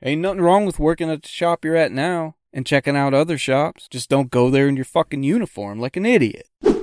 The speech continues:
Welcome back to Why Do You Still Work There If You Hate It That Much podcast. <laughs> Oh, shit, dude. Have you ever sat in a shop meeting and the boss would talk about hours, workload, whatever, and he would point out a technician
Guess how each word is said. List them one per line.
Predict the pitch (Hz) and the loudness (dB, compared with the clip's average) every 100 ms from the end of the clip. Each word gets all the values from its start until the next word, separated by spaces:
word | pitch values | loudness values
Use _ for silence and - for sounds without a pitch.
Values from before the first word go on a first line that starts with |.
| - - - _ _ | -8 -20 -20 _ _
Welcome | 135 220 170 | 2 2 2
back | 143 185 - | 4 4 2
to | - | -4
Why | 123 151 180 | 2 4 4
Do | |
You | 175 | 0
Still | 151 - 185 | -4 0 2
Work | 135 208 - | 4 2 2
There | 135 135 | 0 0
If | 135 | -2
You | 117 | -2
Hate | 165 220 | -2 -2
It | 139 | -2
That | 123 123 | 0 0
Much | 127 160 - - | 0 -2 -4 -2
podcast. | 151 202 151 123 117 107 135 104 113 - - | 0 2 -2 -4 -4 -4 -6 -6 -12 -20 -20
<laughs> | - _ _ _ - | -20 _ _ _ -12
Oh, | - 147 156 147 127 | 0 6 8 8 4
shit, | 101 - - - - 95 - - | -2 -10 -10 -10 -10 -14 -14 -14
dude. | 92 92 107 _ _ _ _ _ _ _ | -12 -12 -16 _ _ _ _ _ _ _
Have | - 151 | 0 2
you | 202 | 2
ever | 196 | -2
sat | - - 151 139 - | -6 0 2 2 0
in | 107 | -10
a | |
shop | 101 - 120 - | -8 -2 0 -2
meeting | 104 98 98 107 123 _ _ _ | -6 -6 -4 -6 -10 _ _ _
and | 120 | -6
the | 113 | -4
boss | 107 110 113 | 0 0 0
would | 107 | -10
talk | - 107 - | -4 -4 -4
about | 104 101 95 95 | -4 -4 -4 -4
hours, | 90 98 101 101 104 | -2 -2 -4 -8 -12
workload, | 92 98 95 95 101 98 | -10 -10 -10 -6 -6 -6
whatever, | 104 180 104 87 92 127 _ _ _ _ | -2 -2 -2 -6 -10 -12 _ _ _ _
and | 131 151 | 2 4
he | |
would | 151 - | 4 2
point | - 165 156 | -2 -2 2
out | 151 139 | 2 0
a | |
technician | - 135 - 117 135 - 92 | -2 -4 -4 -6 -6 -10 -12